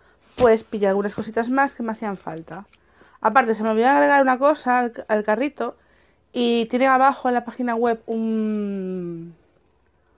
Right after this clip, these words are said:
un, un número de WhatsApp. Entonces contacté por WhatsApp y fue súper rápido y me han arreglado el problema rapidísimo. Así que,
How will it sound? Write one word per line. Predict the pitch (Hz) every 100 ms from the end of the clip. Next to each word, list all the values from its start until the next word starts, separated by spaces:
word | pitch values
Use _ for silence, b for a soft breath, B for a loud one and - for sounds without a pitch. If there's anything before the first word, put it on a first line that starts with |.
| _ _ _ _ _ _ _
un, | 240 240 233 220 214 214 208 202 190
un | 220
número | 226 208
de |
WhatsApp. | 196 202 262 277 -
Entonces | 208 226 -
contacté | 220 190 190
por | 208
WhatsApp | 208 190 - 226
y | 202
fue | -
súper | 190 214 262
rápido | 262 262 247
y |
me | 226
han | 214
arreglado | 220 220
el | 214
problema | 196 208 233
rapidísimo. | - 190 175 160 160 - 101 - b b b b b _
Así | 220 269
que, | 262 339